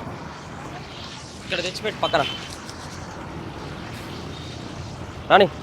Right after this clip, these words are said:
ఫస్ట్ టైమ్ కదా రెండు పక్క పక్కన పెట్టడం,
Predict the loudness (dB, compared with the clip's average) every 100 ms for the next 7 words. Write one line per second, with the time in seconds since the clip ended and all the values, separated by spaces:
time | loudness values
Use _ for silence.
0 | -8 -8 -10 -10 -10 -10 -8 -8 -8 -8
1 | -8 -8 -8 -8 -8 0 0 6 8 10
2 | 10 10 8 8 8 8 6 6 6 6
3 | 4